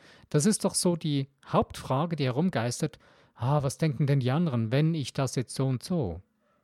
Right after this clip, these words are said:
Die Frage stellt sich doch jetzt ob in erster Linie, was denkst du?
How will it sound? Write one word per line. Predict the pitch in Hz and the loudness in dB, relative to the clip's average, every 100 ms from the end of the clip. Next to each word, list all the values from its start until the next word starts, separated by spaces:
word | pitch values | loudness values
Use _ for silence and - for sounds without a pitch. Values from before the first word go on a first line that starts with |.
| _ _ _ _ _ _ - | _ _ _ _ _ _ -12
Die | 120 | -6
Frage | 143 208 175 | -2 0 -2
stellt | - 131 | -2 -2
sich | - 127 | -2 -6
doch | 131 104 | -4 -2
jetzt | 120 - | -4 -4
ob | 113 | -4
in | 110 | -2
erster | 123 156 - | -2 -2 -4
Linie, | 98 95 113 143 151 _ _ | -6 -4 -2 -2 -2 _ _
was | 113 135 147 - | -4 0 0 -2
denkst | - 147 - - | -2 -2 -2 -2
du? | 254 156 | 0 0